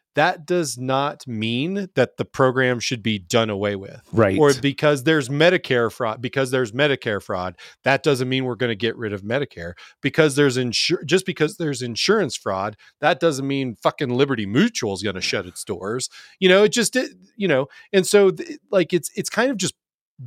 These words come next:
Speaker 1: baked into the, like, the, the, the, the fraud is just kind of, like, baked into the system, as you say, or as you said earlier,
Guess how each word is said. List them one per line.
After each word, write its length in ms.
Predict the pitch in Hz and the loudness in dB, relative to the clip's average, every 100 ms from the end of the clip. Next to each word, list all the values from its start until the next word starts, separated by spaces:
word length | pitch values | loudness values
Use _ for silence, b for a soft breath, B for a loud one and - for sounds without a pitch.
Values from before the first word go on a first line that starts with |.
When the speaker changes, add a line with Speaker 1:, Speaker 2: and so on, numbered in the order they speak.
| 107 | 0
Speaker 1:
baked 360 | 170 214 - | 2 2 0
into 240 | 190 175 120 | 0 2 -2
the, 260 | 113 - | -6 -4
like, 140 | 147 127 - | -2 -2 -2
the, 140 | 135 | -2
the, 380 | - 131 120 127 | 0 0 -2 -2
the, 140 | 123 | -4
the 160 | 113 117 | 0 0
fraud 480 | - 156 160 214 147 | 2 4 6 6 2
is 140 | 104 | -2
just 160 | 123 - | -4 -2
kind 160 | 143 | 0
of, 80 | 107 | 2
like, 260 | 110 87 87 | 2 0 0
baked 300 | 139 131 135 | 0 0 -4
into 160 | 120 | -4
the 80 | 104 | -4
system, 400 | - 233 127 104 | -4 -4 -4 -4
as 120 | 104 | -2
you 120 | 151 | 0
say, 320 | 208 120 110 104 B B B _ - | 2 2 2 0 B B B _ -2
or 140 | 151 131 | 2 2
as 120 | 117 | 2
you 80 | 208 | 0
said 200 | - 131 | 2 2
earlier, 420 | 180 151 117 113 | 2 2 0 -2